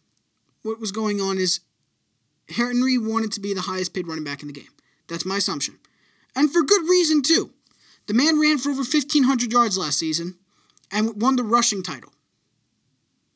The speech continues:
He had over two hundred carries last season, pretty much powering the entire Titans offense.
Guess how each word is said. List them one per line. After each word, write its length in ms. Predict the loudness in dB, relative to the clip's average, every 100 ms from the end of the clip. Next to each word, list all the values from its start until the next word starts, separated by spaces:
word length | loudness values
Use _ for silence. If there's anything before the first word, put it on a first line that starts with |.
| _ _ _ _ _ _
He 120 | 0 2
had 200 | 2 -2
over 200 | -2 -2
two 200 | 0 2
hundred 260 | 2 0
carries 360 | 0 2 2 2
last 240 | 0 0
season, 320 | -2 -4 -10 _ _ _ _ _ _
pretty 160 | -4 0
much 220 | 2 0 -8 -6
powering 420 | 2 2 2 0
the 80 | 0
entire 260 | -2 -4
Titans 340 | -2 -4 -4 -2
offense. 480 | -4 -8 -8 -10